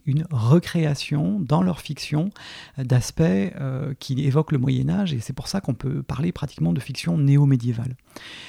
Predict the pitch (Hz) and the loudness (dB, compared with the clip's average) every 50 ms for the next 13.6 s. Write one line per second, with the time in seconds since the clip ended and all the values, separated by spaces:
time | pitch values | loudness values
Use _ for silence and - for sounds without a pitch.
0 | - - - _ _ - 127 120 - - - 220 220 196 180 156 156 147 - - | -20 -20 -20 _ _ 0 0 0 0 2 4 6 6 8 8 8 6 4 4 2
1 | - 147 135 - - 160 175 196 220 240 226 - _ _ _ _ _ _ _ - | 2 0 0 0 0 0 2 2 2 2 0 -2 _ _ _ _ _ _ _ -2
2 | 160 151 143 - - 147 151 151 127 107 123 135 131 123 151 156 170 196 214 233 | 0 0 0 2 2 2 2 0 2 2 2 2 4 4 4 4 4 4 2 0
3 | 226 - - - - 180 185 160 135 131 123 107 - - - 131 123 127 127 131 | -2 -4 -8 -16 -20 -14 -8 -4 -4 -2 -4 -4 -6 -6 -4 -2 -2 0 0 0
4 | 139 147 147 139 - - - - 131 131 131 131 123 127 131 123 117 135 117 - | 0 0 0 -2 -4 -6 -6 -4 -2 -2 0 -2 -2 -2 -2 -2 -4 -4 -4 -6
5 | 120 135 180 190 - - - - - - - - - - - - 135 127 135 139 | -6 -6 -6 -6 -8 -12 -20 -20 -18 -18 -18 -18 -18 -8 0 2 4 6 6 6
6 | 135 - 165 165 175 190 196 151 147 110 123 135 151 139 123 117 - - - - | 4 4 4 4 4 4 2 0 0 0 0 0 0 0 -4 -6 -10 -14 -20 -20
7 | - _ _ _ - - - - - 175 180 - 123 120 123 123 127 139 151 131 | -20 _ _ _ -20 -18 -10 -6 -4 -4 -4 -4 -6 -4 -2 -2 -2 -2 -2 -4
8 | - - 139 127 - - 170 190 202 - - - _ _ _ _ - - 185 185 | -4 -4 -4 -4 -4 -4 -4 -4 -4 -6 -12 -20 _ _ _ _ -4 0 2 2
9 | 185 151 - - 156 127 - - 131 123 - - 135 120 120 113 107 - - 139 | 2 2 0 0 -2 -2 -2 -4 -6 -6 -4 -2 -2 -2 -2 -4 -4 -2 -2 0
10 | 160 190 220 233 _ _ _ - 156 147 160 196 - - - - 156 135 139 143 | 0 -2 -4 -6 _ _ _ -4 -2 -2 -2 -4 -6 -4 -2 0 0 2 2 0
11 | 139 135 143 147 160 185 214 214 220 - 143 127 147 139 135 135 131 135 131 - | 0 2 2 2 4 4 2 0 -2 -4 -4 -2 0 0 2 2 2 2 2 2
12 | 160 165 - 147 147 143 147 151 160 156 135 123 139 135 - - 139 - - 135 | 0 -2 -4 -4 -2 0 2 2 2 2 0 0 -2 -4 -4 -6 -8 -8 -6 -2
13 | 135 127 120 104 113 113 120 139 196 220 - | 0 2 2 2 4 4 4 4 2 0 -2